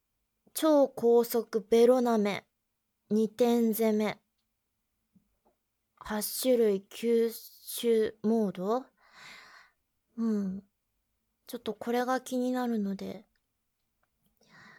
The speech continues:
どれぐらいのベロ舐めなのか、ちょっとこれにしてみようかな。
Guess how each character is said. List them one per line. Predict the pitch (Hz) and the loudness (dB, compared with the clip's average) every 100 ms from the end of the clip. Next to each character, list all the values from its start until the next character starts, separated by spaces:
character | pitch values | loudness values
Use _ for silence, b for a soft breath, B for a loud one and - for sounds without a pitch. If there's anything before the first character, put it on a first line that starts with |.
| B B B _ _ _ _ | B B B _ _ _ _
ど | - 226 | -4 2
れ | 254 262 | 4 6
ぐ | 269 | 4
ら | 254 247 | 2 0
い | 247 | -2
の | 226 | 0
ベ | 233 | 0
ロ | 233 | 2
舐 | 233 233 | 0 0
め | 226 | -2
な | 226 208 | -2 -4
の | 190 | -6
か、 | 196 196 - - _ _ _ _ _ _ _ _ _ _ _ _ _ _ _ | -8 -14 -18 -18 _ _ _ _ _ _ _ _ _ _ _ _ _ _ _
ち | - | -16
ょ | 214 | -14
っ | |
と | - | -16
こ | - 220 | -8 -4
れ | 226 | -2
に | 226 233 | -2 -4
し | - | -4
て | 240 | -2
み | 226 | 0
よ | 233 233 | -2 -4
う | |
か | 233 190 | -8 -10
な。 | 180 185 | -10 -10